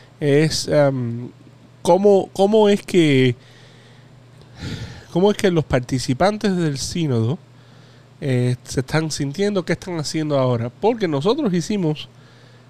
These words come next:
casi lo mismo que están haciendo todos los participantes del sínodo, am, a un nivel,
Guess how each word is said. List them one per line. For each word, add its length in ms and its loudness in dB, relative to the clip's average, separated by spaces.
casi 440 0
lo 160 2
mismo 340 -4
que 100 -6
están 260 -2
haciendo 440 -2
todos 220 -2
los 100 -2
participantes 720 -4
del 100 -2
sínodo, 480 -4
am, 640 -2
a 120 2
un 160 0
nivel, 500 2